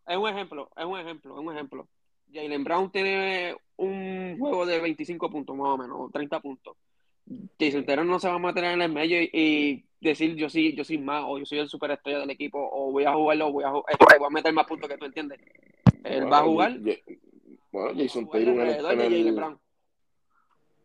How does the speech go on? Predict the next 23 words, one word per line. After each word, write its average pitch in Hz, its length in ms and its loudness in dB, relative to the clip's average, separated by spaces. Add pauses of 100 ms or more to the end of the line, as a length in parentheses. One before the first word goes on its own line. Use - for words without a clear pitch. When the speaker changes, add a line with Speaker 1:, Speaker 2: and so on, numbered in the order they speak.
(160)
Speaker 2:
Bueno, 104 320 -2
Jaylen, 107 640 0
Jaylen 104 380 -2
Brown 123 220 2
está 123 140 -2
en 120 80 0
el 110 140 -2
cuarto 123 300 0
juego, 120 200 4
si 117 80 -2
no 113 60 0
me 113 80 0
equivoco, 117 300 2
tenía 113 280 0
veinticinco 110 640 -4
puntos 107 280 -4
en 104 80 -2
halftime 107 360 2
y - 20 -8
terminó 98 260 -4
con 110 140 -2
treinta 104 340 0
puntos. 120 380 -8